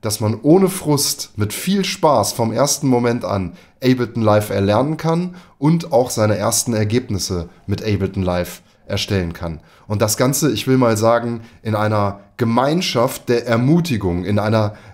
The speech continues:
Gemeinschaft des gegenseitigen Respekts und der gegenseitigen Hilfeleistung. Wir wollen dieser Community hier auf YouTube und in unserem E-Mail-Verteiler und in allen anderen Kanälen, die wir bedienen, wollen wir diese Chance geben, die wir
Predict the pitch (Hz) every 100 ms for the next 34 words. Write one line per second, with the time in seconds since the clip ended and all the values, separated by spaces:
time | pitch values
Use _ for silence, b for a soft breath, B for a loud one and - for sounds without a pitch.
0 | B 117 113 123 151 165 123 113 - 104
1 | - 131 131 120 120 127 113 110 107 -
2 | 143 - - 117 107 113 117 117 110 110
3 | 107 110 104 113 113 - 85 85 85 -
4 | 87 80 B B B 110 110 123 127 127
5 | B B _ _ _ _ _ - 160 208
6 | - 160 120 113 98 - 87 73 - _
7 | _ 151 165 123 - 156 170 - 117 -
8 | - _ - 110 107 98 - - _ 117
9 | 120 120 120 120 180 151 139 110 - 104
10 | 98 95 90 107 104 101 - b b b
11 | 110 117 139 131 147 135 127 123 127 123
12 | 113 113 113 120 127 90 82 b b b
13 | 104 107 107 104 - 135 143 139 - 123
14 | 120 123 117 110 90 92 90 110 131 135